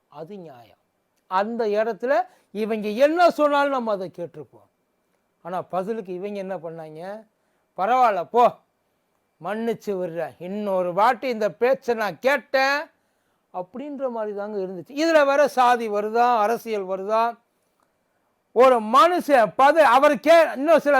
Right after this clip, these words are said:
பேர் அவரை திட்டுறாங்க. "நேத்தைக்கு இருந்த வீரம் இன்னைக்கு எங்கே போச்சு?" ஐயா, அது வீரம் கிடையாது, அது அவருடைய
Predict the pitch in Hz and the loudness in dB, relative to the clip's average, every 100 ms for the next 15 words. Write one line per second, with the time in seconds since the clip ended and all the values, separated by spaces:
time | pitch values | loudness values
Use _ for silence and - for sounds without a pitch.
0 | 254 302 247 277 233 285 320 302 277 247 | 4 4 6 6 6 6 6 6 6 6
1 | 214 175 160 - 214 247 226 185 156 123 | 4 2 -2 -10 -6 0 0 0 -6 -8
2 | _ _ _ - 240 277 247 277 302 254 | _ _ _ -2 0 0 -2 -2 0 0
3 | 247 254 233 220 226 233 214 208 226 269 | 2 2 2 -2 -4 -4 -4 0 2 4
4 | 330 349 320 294 392 381 330 277 254 220 | 4 6 4 2 4 4 2 4 4 4
5 | 165 127 113 _ _ _ 175 240 247 240 | 0 -6 -16 _ _ _ -2 2 4 4
6 | 247 240 240 | 2 2 4